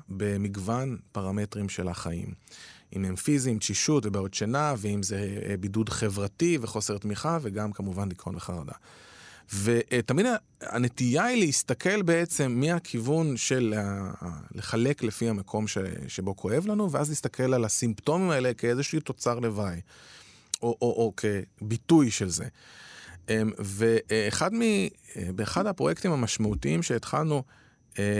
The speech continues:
ובעצם, אה, התפרסם לראשונה לפני, לפני כשנה, אמ, רציתי להפוך בעצם את הקופסה הזאת.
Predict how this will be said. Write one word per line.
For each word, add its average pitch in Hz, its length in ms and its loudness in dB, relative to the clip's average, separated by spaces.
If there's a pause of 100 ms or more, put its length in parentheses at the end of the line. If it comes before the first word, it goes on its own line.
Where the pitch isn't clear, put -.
(1080)
ובעצם, 110 720 2
אה, 98 300 2
התפרסם 127 460 0
לראשונה 117 540 2
לפני, 104 440 -2
לפני 95 260 -4
כשנה, 170 400 0 (1200)
אמ, 92 40 -2 (360)
רציתי 170 340 -2
להפוך 143 600 0 (300)
בעצם 101 360 0
את 95 140 -6
הקופסה 90 600 -4
הזאת. - 340 -12